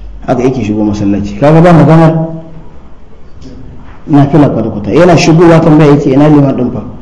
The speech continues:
Liman ɗin yana alwala ma gaggawa yake ya tura wani ya wuce ba da sallah.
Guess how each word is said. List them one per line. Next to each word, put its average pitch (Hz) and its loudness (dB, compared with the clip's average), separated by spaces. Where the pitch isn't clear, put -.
Liman 160 2
ɗin 170 4
yana 165 4
alwala 143 4
ma 165 4
gaggawa 165 4
yake 165 2
ya 120 0
tura 156 2
wani 160 4
ya 139 4
wuce 139 2
ba 123 2
da 117 0
sallah. 101 -2